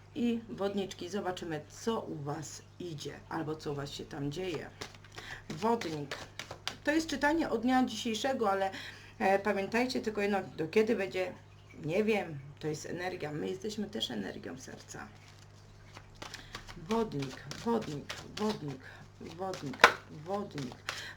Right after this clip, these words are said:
Jakaś kobieta się odcięła, jakąś prawdę chce wiedzieć, albo będzie, macie do czynienia z urzędniczką, to ona jest, ona Wam pomoże. Wodnik. Uuu, la, la. Bara, bara nie ma. Uuu.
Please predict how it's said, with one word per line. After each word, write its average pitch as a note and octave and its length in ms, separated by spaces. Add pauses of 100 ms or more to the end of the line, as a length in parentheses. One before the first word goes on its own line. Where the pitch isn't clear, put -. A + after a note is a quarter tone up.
(500)
Jakaś B3+ 400
kobieta A#3+ 400
się A3+ 140
odcięła, A3 380
jakąś G3+ 320
prawdę D#3+ 540
chce - 200
wiedzieć, E3 380
albo F#3 220
będzie, F#3 220
macie G#3+ 240
do F#3+ 120
czynienia F#3 420
z F3+ 60
urzędniczką, F#3+ 680 (200)
to G#3 80
ona F#3 220
jest, - 280
ona F3 160
Wam E3 180
pomoże. D#3 420 (760)
Wodnik. D#3+ 560 (1500)
Uuu, A#4+ 640 (180)
la, E3 180
la. D#4+ 840 (380)
Bara, C#4 260
bara C#4+ 260
nie D4 180
ma. D#3 280
Uuu. G#3+ 760